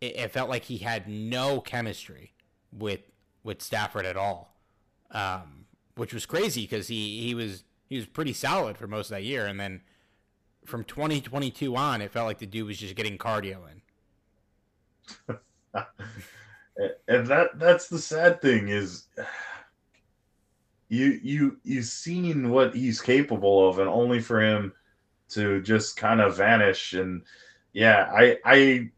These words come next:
Speaker 2: I'm not gonna lie, I didn't have much expectation for him at all this year, so, uh, I'm still giving him an F just because, well, quite frankly, he deserves it.
Speaker 1: Yeah, it's an F for me too.
Speaker 2: Yeah,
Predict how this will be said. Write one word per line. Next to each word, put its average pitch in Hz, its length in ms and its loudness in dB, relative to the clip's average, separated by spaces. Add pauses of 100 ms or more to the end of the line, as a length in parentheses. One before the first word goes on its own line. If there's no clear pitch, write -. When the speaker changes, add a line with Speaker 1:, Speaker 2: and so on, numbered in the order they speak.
Speaker 2:
I'm 127 160 2
not 160 220 2
gonna 151 140 6
lie, 143 320 6
I 110 140 2
didn't 135 240 2
have 120 420 2
much 117 320 4
expectation 117 800 2
for 110 220 0
him 104 360 2 (380)
at 101 120 2
all 117 240 8
this 104 260 -2
year, 107 360 4
so, 92 480 0 (640)
uh, 95 320 0
I'm 110 140 -2
still 143 260 0
giving 131 240 4
him 110 120 4
an 101 80 2
F 117 340 4
just 110 240 0
because, 104 760 2 (600)
well, - 320 -6
quite 113 200 2
frankly, 117 340 4
he 120 40 2
deserves 113 420 4
it. 78 120 0 (260)
Speaker 1:
Yeah, 101 300 -6
it's - 160 -12
an 110 80 -8
F 101 160 -6
for 98 120 -14
me 92 180 -12
too. 92 300 -16 (1600)
Speaker 2:
Yeah, 107 220 -12